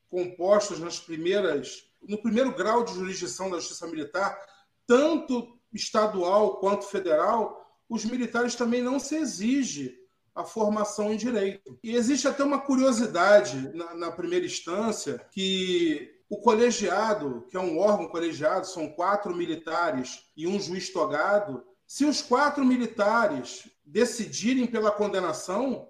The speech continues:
o juiz togado, o magistrado, ele é obrigado a redigir a sentença, não de acordo com o entendimento dele, mas de acordo com o entendimento dos militares que não possuem formação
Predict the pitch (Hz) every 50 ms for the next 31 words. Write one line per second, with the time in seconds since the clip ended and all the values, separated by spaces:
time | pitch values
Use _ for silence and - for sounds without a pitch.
0 | - _ - 277 285 247 254 254 240 247 277 277 - - - 254 240 - 175 180
1 | 190 226 254 240 196 156 143 - - 160 165 175 202 233 208 190 190 - - -
2 | 165 156 165 190 226 240 214 - 147 131 - - _ _ _ _ _ _ - 226
3 | 226 262 277 269 269 277 262 - - 185 196 208 254 254 285 254 220 247 262 254
4 | 262 262 247 214 - 220 247 277 262 - - 269 262 247 - - 208 214 247 285
5 | 285 - - 180 147 131 - - _ _ _ _ _ _ _ _ 190 202 240 285
6 | 320 302 311 - 311 - - 247 269 285 311 - - 294 294 262 277 285 302 262
7 | 262 269 277 277 285 285 330 320 311 247 254 262 247 196 - - - _ _ _
8 | _ - 180 208 214 240 - - - 208 233 240 - 247 240 233 240 247 240 214
9 | 220 208 202 220 208 226 220 208 240 262 269 - - 220 240 233 - - 240 226
10 | 233 240 233 240 262 240 - - 233 233 240 247 - 233 226 233 233 233 - -
11 | 202 208 214 214